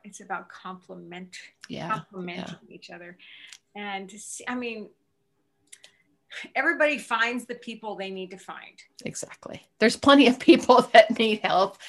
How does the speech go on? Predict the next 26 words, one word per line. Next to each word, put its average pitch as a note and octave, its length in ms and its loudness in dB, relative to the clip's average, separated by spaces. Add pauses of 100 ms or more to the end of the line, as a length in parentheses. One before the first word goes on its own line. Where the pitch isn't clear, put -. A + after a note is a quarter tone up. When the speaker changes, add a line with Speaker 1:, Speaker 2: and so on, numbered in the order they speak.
(300)
Speaker 1:
Yeah. G3+ 320 4
Speaker 2:
And, F#3 140 -4
you A#3 80 0
know, F3+ 240 4
and G#3 200 2
that's G#3+ 360 -2
just G3+ 280 -4
that E3+ 240 -2
growing E3+ 760 -2 (420)
evolution F3+ 560 0
of D#3+ 140 -2
what D#3 400 0
we're F3+ 140 2
all E3 160 0
being D#3+ 220 0
called D#3 340 -6
to D#3 80 -2
do D#3 340 -2
and D#3+ 120 -4
how D#3 200 -6
we're D#3 120 -4
being D3 240 -4
called D3 260 -6
to C#3+ 60 -6
show F2+ 280 -6
up. - 260 -4